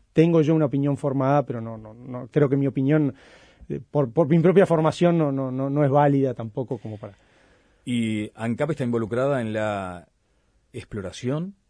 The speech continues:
Speaker 1: Sí.
Speaker 2: de yacimientos, de posibles yacimientos? Ayer Coya me decía, "Petróleo hay, hay que después, por una cuestión de escala, advertir si efectivamente el volumen es, eh,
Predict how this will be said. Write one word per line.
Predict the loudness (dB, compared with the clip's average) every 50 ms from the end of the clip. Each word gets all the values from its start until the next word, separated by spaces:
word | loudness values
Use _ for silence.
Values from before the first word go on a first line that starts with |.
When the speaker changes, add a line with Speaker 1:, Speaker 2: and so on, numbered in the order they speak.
| _ _
Speaker 1:
Sí. | _ -16 -10 -6 -4 -4 -4
Speaker 2:
de | -4 -4
yacimientos, | -6 -10 -12 -14 -12 -10 -8 -8 -8 -8 -10 -12 -16 -16 _ _ _ _
de | -18 -16 -16
posibles | -16 -14 -12 -10 -8 -8 -8
yacimientos? | -8 -10 -12 -12 -10 -8 -8 -8 -8 -10 -12 -14 _ _ _ _ _ _ _ _ _
Ayer | -10 -6 -4 -4 -4
Coya | -4 -4 -4 -4
me | -4 -6
decía, | -6 -6 -8 -10 -10 _ _ _ _ _ _ _ _
"Petróleo | -8 -6 -2 -2 0 0 0 -2 -2
hay, | -4 -6 -10 -20 _ _ _ _
hay | -16 -12 -12 -10
que | -8 -6 -6 -4 -4 -6 -8 -10
después, | -12 -12 -12 -10 -10 -10 -10 -12 -18 -20 _ _
por | -18 -16
una | -14 -12
cuestión | -12 -12 -10 -10 -10
de | -10
escala, | -8 -6 -6 -4 -4 -4
advertir | -6 -6 -8 -6 -6 -6 -6 -6 -8 -10 -10 -10
si | -10 -10 -8 -8 -8 -8
efectivamente | -10 -10 -14 -14 -10 -10 -8 -8 -8 -8 -8 -8 -10 -10 -10
el | -12 -10 -10
volumen | -8 -8 -6 -6 -6 -8 -8 -8 -10 -12 _ _ _ _ _ -14
es, | -12 -10 -10 -10 -10 -12 -16
eh, | -16 -14 -14 -14 -12 -12 -12 -14 -14 -14 -16 -16 -16